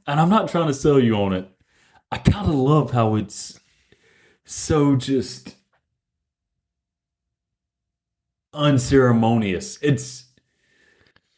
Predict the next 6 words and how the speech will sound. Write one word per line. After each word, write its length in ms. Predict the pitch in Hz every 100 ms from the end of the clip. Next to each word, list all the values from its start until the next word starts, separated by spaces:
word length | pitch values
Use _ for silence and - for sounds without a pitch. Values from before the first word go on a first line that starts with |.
| _ _ _ _ _ _ _ _ _ _ _ _ _ _ _ _ _ _ _ _ _ _ _ _ _ _ _ _ - -
because 280 | 143 180 170
the 80 |
whole 220 | 160 220 156
movie's 320 | 185 170 123
been 200 | 123 117
unceremonious. 1120 | 117 113 120 107 98 92 85 80 - - -